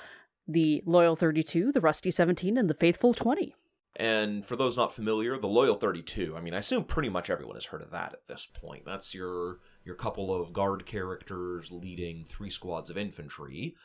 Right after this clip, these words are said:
Speaker 2: You often see, you know, little additions to any of these. We talked about components
Speaker 1: Mm-hmm.
Speaker 2: and assemblies in some, one of our earlier episodes. These are all assemblies.
Speaker 1: The base assemblies, specifically.
Speaker 2: Yes. And, and you are starting to see more variations, p-, players bringing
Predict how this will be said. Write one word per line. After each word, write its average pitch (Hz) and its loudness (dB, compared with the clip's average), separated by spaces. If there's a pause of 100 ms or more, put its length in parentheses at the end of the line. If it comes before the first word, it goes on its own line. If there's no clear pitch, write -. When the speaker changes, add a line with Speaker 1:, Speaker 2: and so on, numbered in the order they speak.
(160)
Speaker 2:
You 101 0
often 95 4
see, 92 -4
you 107 -2
know, 85 4
little 87 0
additions 87 -4
to - -12
any 87 -10
of 78 -12
these. 90 -8
We 147 -6
talked 147 -2
about 120 -2
components 98 -8 (220)
Speaker 1:
Mm-hmm. 180 -2 (120)
Speaker 2:
and 82 -6
assemblies 98 -4
in 85 -10
some, 87 -8
one 85 -8
of 80 -8
our 92 0
earlier 117 0
episodes. 117 -4
These 151 -8
are 120 0
all 98 4
assemblies. - -8 (160)
Speaker 1:
The 247 6
base 247 6
assemblies, 139 2
specifically. - 0 (280)
Speaker 2:
Yes. - -8 (340)
And, 110 -6
and 131 -4
you 135 0
are 117 6
starting 104 -6
to 101 -8
see 98 -10
more 92 -8
variations, 85 -8
p-, 78 -10
players 80 -10
bringing 78 -10